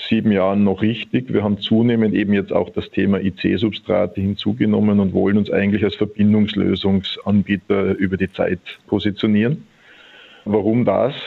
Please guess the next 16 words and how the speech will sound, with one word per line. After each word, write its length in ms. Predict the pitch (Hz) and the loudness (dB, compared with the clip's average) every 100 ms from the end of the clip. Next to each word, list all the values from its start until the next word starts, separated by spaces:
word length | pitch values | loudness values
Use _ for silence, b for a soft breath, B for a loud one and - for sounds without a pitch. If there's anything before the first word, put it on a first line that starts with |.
| - | -4
Die 100 | 113 | -2
Geschichte 640 | 123 113 127 156 - 135 | 0 2 2 0 -2 -2
der 100 | 117 | 0
Leiterplatte 680 | 104 107 117 117 107 110 - | 2 2 0 -2 0 -2 -2
ist 180 | 104 - | -4 -2
typisch 500 | 120 123 123 117 - | 0 0 0 -2 0
die 220 | 107 107 | 2 4
eines 220 | 113 98 - | 4 2 0
Produktionsdienstleisters. 1800 | 107 98 95 - 95 117 127 - 110 147 - 123 120 117 - 117 110 | -2 -2 -2 0 0 0 -2 0 2 0 0 0 2 0 -2 -4 -2
Wir 160 | 101 98 | -2 2
wollen 240 | 98 104 | 2 2
aber 160 | 101 101 | 2 0
stärker 460 | - 95 95 107 | -2 -2 -2 -2
zum 200 | 95 104 | -2 0
Lösungsanbieter 840 | 95 95 101 98 92 90 95 90 92 | 2 0 0 -2 -4 -4 -6 -6 -4
werden. 300 | 95 87 90 | -4 -6 -8